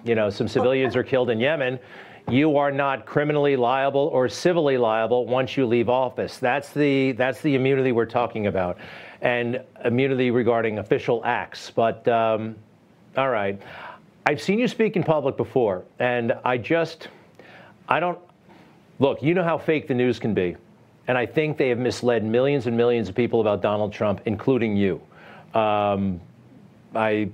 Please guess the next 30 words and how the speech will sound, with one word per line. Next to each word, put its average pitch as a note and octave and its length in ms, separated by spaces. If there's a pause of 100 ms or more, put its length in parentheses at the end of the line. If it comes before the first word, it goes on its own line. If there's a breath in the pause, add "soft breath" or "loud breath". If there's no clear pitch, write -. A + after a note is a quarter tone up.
that's, A#2 400
and A#2 200
I A#2 100
would A2+ 160
hope D3 280
that - 220
one A#2+ 300
day A#2 160
you G#2+ 120
might G#2+ 300
take A2+ 240
another G#2 320
look B2+ 260
at G#2+ 320
him C#3 480
and A2 380
maga B2 440
in A2 160
general, G2 400
because G2+ 360
we're A2+ 80
not A#2+ 200
monsters G#2+ 520
and G2+ 100
we're G2 80
not G2+ 160
a G2+ 60
threat G2 220
to F#2 60
democracy. G2 560